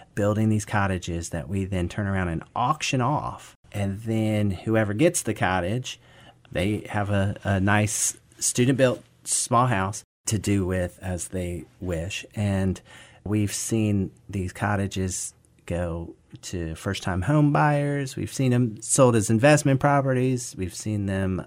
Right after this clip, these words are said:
become in-law suites. A wide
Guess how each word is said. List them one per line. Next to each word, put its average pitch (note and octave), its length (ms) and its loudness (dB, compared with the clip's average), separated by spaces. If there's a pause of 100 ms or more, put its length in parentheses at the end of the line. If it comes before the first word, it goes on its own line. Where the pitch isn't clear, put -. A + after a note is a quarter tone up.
become A2 300 4
in-law B2+ 680 6
suites. - 760 0 (420)
A G2+ 420 2
wide C3 800 6